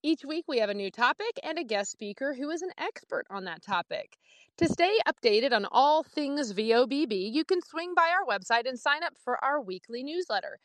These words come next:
And join us on the V O Booth Besties Facebook group as well. Now, without further ado, let's meet our guest. Over to you, A B.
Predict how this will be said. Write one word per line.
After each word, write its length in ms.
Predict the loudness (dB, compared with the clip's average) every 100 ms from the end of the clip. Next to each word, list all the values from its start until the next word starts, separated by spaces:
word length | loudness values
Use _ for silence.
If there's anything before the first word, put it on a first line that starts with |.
| _ _
And 160 | -2 0
join 240 | 4 2
us 140 | 2 2
on 140 | 0
the 100 | 0
V 220 | -2 2
O 80 | 2
Booth 200 | 2 0
Besties 360 | 2 0 -2 -8
Facebook 400 | -4 -6 -6 -12
group 320 | -8 -8 -8 -6 -4
as 160 | -4
well. 380 | -2 0 0 -2 _ _ _ _ -6
Now, 300 | 2 2 2
without 320 | 2 2 0
further 380 | 0 0 2 0
ado, 480 | 0 -2 0 -2 -6 _ _
let's 280 | -6 -6 -4
meet 180 | -2 2
our 100 | 2
guest. 440 | 0 -2 -8 -18 -4
Over 180 | -2 0
to 60 |
you, 160 | 0 2
A 120 | 2
B. 300 | 0 -6 -8